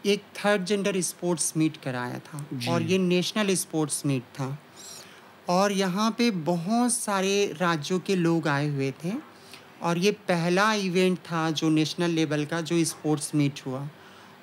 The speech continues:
Speaker 1: और लोगों ने दौड़ा, लोगों ने भागा, लोगों ने हाई जंप किया, लॉन्ग जंप किया, कबड्डी खेले, खो-खो खेले। तो लोगों को बहुत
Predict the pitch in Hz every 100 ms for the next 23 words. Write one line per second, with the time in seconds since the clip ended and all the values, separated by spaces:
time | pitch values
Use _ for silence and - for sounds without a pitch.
0 | - 214 220 240 254 - - - 202 185
1 | 196 220 226 233 185 196 180 180 156 160
2 | 175 - 180 165 165 180 175 151 156 151
3 | 170 160 151 156 160 156 156 147 170 160
4 | 165 156 151 147 165 170 170 165 151 156
5 | 156 156 180 - 165 170 147 180 147 170
6 | 151 156 - 180 160 196 190 147 131 151
7 | - - - - - - - - - 254
8 | 285 269 - 87 - 190 214 220 269 285
9 | 190 196 214 269